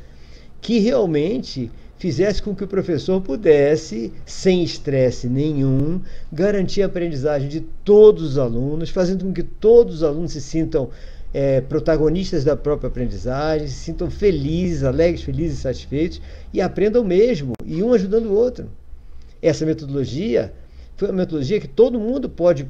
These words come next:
tentar criar uma coisa semelhante. A que nós criamos é a metodologia iup de dinâmica grupal, que nós vamos até fazer um curso aqui em Passo Fundo,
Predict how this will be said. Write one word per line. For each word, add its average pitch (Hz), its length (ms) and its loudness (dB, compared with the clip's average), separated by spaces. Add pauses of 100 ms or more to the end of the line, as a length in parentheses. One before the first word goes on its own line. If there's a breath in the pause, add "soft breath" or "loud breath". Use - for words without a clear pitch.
(100)
tentar 143 380 0
criar 170 400 0
uma 175 160 -2
coisa 135 260 -2
semelhante. 117 720 -4
A 208 100 -2
que 143 300 -4
nós 120 320 -4
criamos 139 560 -4
é 165 80 0
a 190 40 -2
metodologia 185 580 -2
iup 180 420 -2
de 196 140 -10
dinâmica 202 600 -2
grupal, 202 720 -4 (640 loud breath)
que 233 120 -4
nós 226 180 4
vamos 208 160 2
até 185 160 -2
fazer 196 240 -2
um 233 100 0
curso 226 480 -2
aqui 170 460 -4
em 143 80 0
Passo 117 320 -10
Fundo, 143 540 -8